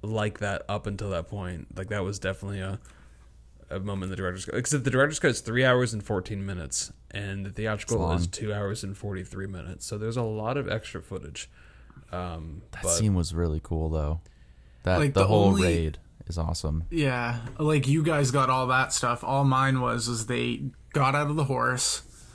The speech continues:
Speaker 3: they killed some people in, uh, looked like a church or something
Speaker 1: Like,
Speaker 3: with
Speaker 1: people,
Speaker 3: giant pillars and
Speaker 1: people
Speaker 3: whatnot.
Speaker 1: sleeping? Did they kill people sleeping?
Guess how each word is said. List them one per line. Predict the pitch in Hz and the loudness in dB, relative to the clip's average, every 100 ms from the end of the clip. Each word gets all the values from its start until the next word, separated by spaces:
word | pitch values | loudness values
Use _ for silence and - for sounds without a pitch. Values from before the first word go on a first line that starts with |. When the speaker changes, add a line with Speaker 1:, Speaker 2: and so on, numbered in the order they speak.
| - - - | -20 -14 -2
Speaker 3:
they | 135 127 123 123 120 | 2 4 2 0 -2
killed | - 147 139 | 0 4 4
some | 139 143 135 | 4 4 4
people | 143 135 139 131 127 127 | 4 4 4 2 2 0
in, | 120 131 127 123 120 120 117 107 - - | 0 0 2 2 0 0 -2 -4 -10 -4
uh, | 123 107 98 95 98 110 - - - - - - - | 0 2 2 0 -2 -4 -10 -20 -20 -20 -20 -20 -6
looked | 139 127 131 | -2 0 0
like | 117 | -2
a | 117 | -4
church | - 131 120 120 - | -2 2 4 2 0
or | 123 | -2
something | - 120 113 120 | 0 -2 0 0
Speaker 1:
Like, | 123 | 0
Speaker 3:
with | 113 | 2
Speaker 1:
people, | 123 | 2
Speaker 3:
giant | 117 - | 0 -2
pillars | 131 113 113 110 | -2 -2 -2 0
and | 120 | 0
Speaker 1:
people | 117 | 2
Speaker 3:
whatnot. | 117 113 113 139 | 2 2 2 2
Speaker 1:
sleeping? | 139 143 131 | 0 -2 -4
Did | 117 | -6
they | 117 | -2
kill | 127 | -2
people | 123 120 113 | -2 -4 -4
sleeping? | - 107 117 117 | -6 -6 -4 -6